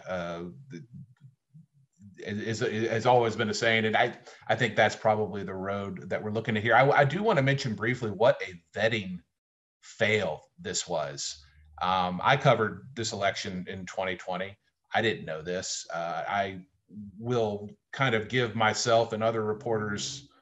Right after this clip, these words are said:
on the political beat in twenty twenty a pass that we were also trying to cover a pandemic in an election.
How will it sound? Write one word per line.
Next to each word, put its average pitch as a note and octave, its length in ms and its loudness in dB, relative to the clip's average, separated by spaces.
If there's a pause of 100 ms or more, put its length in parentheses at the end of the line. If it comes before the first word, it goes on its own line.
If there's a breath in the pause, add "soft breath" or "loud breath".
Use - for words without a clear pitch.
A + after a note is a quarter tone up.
(200 soft breath)
on G#2 100 -2
the G#2+ 60 0
political A2+ 400 0
beat G#2+ 180 -2
in - 60 -10
twenty G#2+ 280 -2
twenty G#2+ 320 -4
a F#2 60 -4
pass - 720 2
that G2 340 0 (520)
we A2 120 -2
were A2 120 8
also A#2+ 240 6
trying A2 260 2
to G#2+ 60 -4
cover A2 260 0
a F#2 60 -2
pandemic G#2 640 -2
in D3+ 100 -2
an D#3+ 100 -4
election. F3 580 2